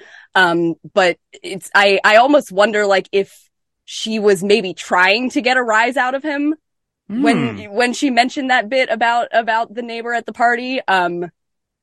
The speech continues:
Speaker 1: especially, like, if, if we, you know, we don't know how long B J has been in Korea at this point, and they play very fast and loose with that. Um, but it's this idea that, like, he's been away for so long, and maybe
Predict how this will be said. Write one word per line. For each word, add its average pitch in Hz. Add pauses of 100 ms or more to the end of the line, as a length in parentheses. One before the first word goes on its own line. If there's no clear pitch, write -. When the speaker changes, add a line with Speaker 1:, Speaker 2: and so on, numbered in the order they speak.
(180)
Speaker 1:
especially, 220
like, 196
if, 214 (640)
if - (360)
we, 185
you 220
know, 220
we 285
don't 277
know 208
how 196
long 185
B 196
J 185
has 170
been 185
in 180
Korea 196
at 160
this 170
point, 170
and 175
they 175
play 180
very 175
fast 175
and 160
loose 175
with 170
that. 160
Um, 160 (600)
but 190
it's 190
this 180
idea 202
that, 180
like, 185
he's 180
been 185
away 196
for 202
so 185
long, 175
and 175 (640)
maybe 190